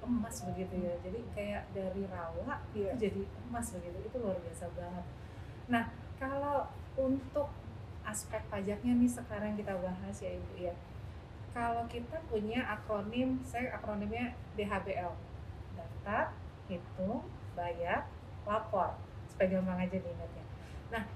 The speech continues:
Speaker 1: kalau daftar itu sendiri, kita bicara dalam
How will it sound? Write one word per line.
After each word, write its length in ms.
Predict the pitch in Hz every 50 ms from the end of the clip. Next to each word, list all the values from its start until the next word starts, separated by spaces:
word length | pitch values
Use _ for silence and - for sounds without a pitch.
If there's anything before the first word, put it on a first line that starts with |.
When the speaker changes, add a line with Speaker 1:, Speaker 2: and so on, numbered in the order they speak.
| - - - - - -
Speaker 1:
kalau 240 | - 240 233 240 240
daftar 540 | 233 208 220 220 214 - - 233 214 214 220
itu 240 | 202 214 208 - 226
sendiri, 680 | 226 - - 220 208 202 196 190 190 190 190 220 262 294 277 - - - - - - - - - - - -
kita 240 | - 220 - 214 196
bicara 320 | 190 202 202 202 196 196 185
dalam 240 | 180 185 180 180